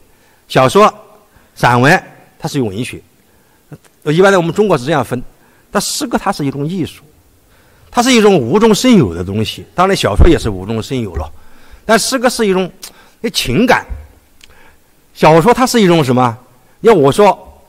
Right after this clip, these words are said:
我经常讲的一个东西叫，我们现在读李白，李白，你随便读李白的《将进酒》，李白就站在你面前的，是不是啊？他是个栩栩人-，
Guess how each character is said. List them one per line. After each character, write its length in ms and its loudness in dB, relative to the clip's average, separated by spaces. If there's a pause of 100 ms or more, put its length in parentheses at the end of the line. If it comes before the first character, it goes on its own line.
(240)
我 120 -10
经 140 -6
常 160 -2
讲 180 -10
的 80 -12
一 40 -12
个 80 -8
东 100 -10
西 80 -14
叫， 180 -8 (220)
我 180 2
们 160 2
现 160 2
在 120 4
读 200 -2
李 200 0
白， 280 -8 (720)
李 120 -8
白， 260 2 (340)
你 80 -14
随 140 -2
便 140 2
读 120 -2
李 100 -2
白 140 -6
的 100 -8
《将 160 2
进 160 2
酒》， 100 -4 (2000)
李 120 -2
白 120 4
就 80 2
站 140 2
在 60 2
你 120 0
面 180 -2
前 140 -8
的， 80 -16 (420)
是 80 -8
不 80 0
是 60 0
啊？ 120 0 (600)
他 120 2
是 120 0
个 80 4
栩 220 0
栩 100 4
人-， 260 4